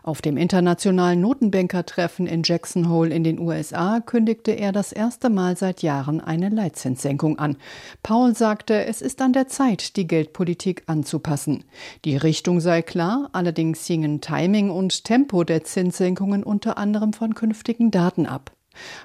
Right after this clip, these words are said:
Powell betonte, seine Zuversicht sei gestiegen, dass die Inflation in den U S A nachhaltig auf dem Weg zur Zielmarke von zwei Prozent sei.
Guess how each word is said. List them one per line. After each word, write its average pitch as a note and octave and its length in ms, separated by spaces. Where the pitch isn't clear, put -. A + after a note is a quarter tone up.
Powell A#3+ 300
betonte, A#3+ 640
seine G#3+ 400
Zuversicht G3 680
sei G#3 160
gestiegen, G#3+ 680
dass C3 180
die D#3 240
Inflation F3+ 760
in F#3 120
den F3+ 160
U F#3 140
S F3+ 180
A F#3+ 300
nachhaltig F3 760
auf E3 160
dem F#3+ 280
Weg D3+ 320
zur F#3+ 240
Zielmarke F3 640
von G3+ 240
zwei C#3+ 240
Prozent F3 480
sei. - 220